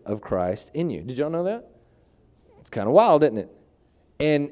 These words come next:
and they just can't agree on that, and so they kinda stay split. And there's other reasons than that, but there's a big one. And I was like, "Dusty, what is that called?" Y'all, he knew it. What is it, Dusty? 'Cause I can't remember. It's trans-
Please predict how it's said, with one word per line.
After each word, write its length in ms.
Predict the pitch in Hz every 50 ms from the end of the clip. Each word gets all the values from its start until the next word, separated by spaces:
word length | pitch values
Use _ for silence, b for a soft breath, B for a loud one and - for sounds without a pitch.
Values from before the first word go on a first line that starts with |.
| -
and 160 | 151 151 151
they 100 | 143 156
just 280 | 147 131 160 160 - -
can't 220 | - 185 160 147
agree 300 | 131 131 123 135 175 202
on 140 | 190 156 139
that, 280 | 131 123 120 123 113 92
and 200 | 120 123 123 120
so 340 | - - 135 131 127 123 117
they 240 | 107 117 117 127
kinda 240 | 117 117 151 147 151
stay 180 | 147 - - 113
split. 400 | - - - - 160 156 147 143
And 80 | 170
there's 220 | 208 226 208 - -
other 240 | - 151 143 139 135
reasons 480 | 123 123 123 120 110 113 113 110 110 - - 90 110
than 180 | 107 113 113
that, 220 | 127 127 120 101 110
but 140 | 110 104 -
there's 200 | 139 139 120 110
a 40 |
big 140 | 107 139 151
one. 160 | 135 117 110
And 100 | 117 135
I 40 | 143
was 80 | 139 131
like, 160 | 131 113 107
"Dusty, 260 | - 196 185 - - - b b b b b b
what 180 | 139 202 220
is 80 | 220 160
that 180 | 190 165 143
called?" 380 | - - 170 151 123 98 - b b b b
Y'all, 220 | b 127 156 135 110
he 200 | 104 - - 151
knew 300 | 151 156 170 185 180 160
it. 240 | 107 - - - - _ _ _ _ _ _ _ _ _ _ _ _ _ _ - _ _ _ _ _ _ _ _ _ _
What 200 | - 139 165 160
is 120 | 156 139
it, 80 | 127 117
Dusty? 420 | 110 123 123 - - 135 131 131 117 -
'Cause 140 | - 131 117
I 100 | 127 120
can't 220 | 117 - 139 120
remember. 220 | 117 117 120 123 127
It's 80 | 127
trans- 760 | - - - 170 160 156 156 156 156 151 139 - - - -